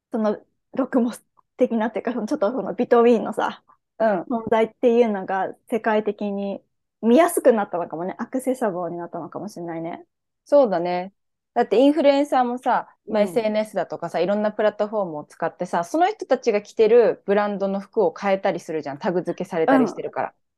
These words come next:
Speaker 2: まあ、
Speaker 1: そうね。
Speaker 2: ピーアールも含まれたりしてるけどさ、
Speaker 1: うん、
Speaker 2: まあ、でも普通に、
Speaker 1: うん。
Speaker 2: 私ここの、この服か、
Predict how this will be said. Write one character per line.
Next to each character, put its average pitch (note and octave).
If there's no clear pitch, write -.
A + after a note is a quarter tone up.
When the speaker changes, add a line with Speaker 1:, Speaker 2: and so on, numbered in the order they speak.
Speaker 2:
ま C#4
あ、 A#3
Speaker 1:
そ C#4+
う D4+
ね。 D#4+
Speaker 2:
ピ F4
ー E4+
ア E4
ー C#4
ル A3+
も F#3+
含 B3
ま B3+
れ A3+
た E3+
り E3
し -
て G#3
る G3
け F3
ど E3
さ、 D#3+
Speaker 1:
う A3
ん、 A3
Speaker 2:
ま F#3+
あ、 D#4+
で D#4
も A#3+
普 E3
通 B3+
に、 B3
Speaker 1:
う A#3+
ん。 -
Speaker 2:
私 A#3+
こ G3+
こ A3+
の、 G#3+
こ -
の G#3+
服 G#3
か、 F3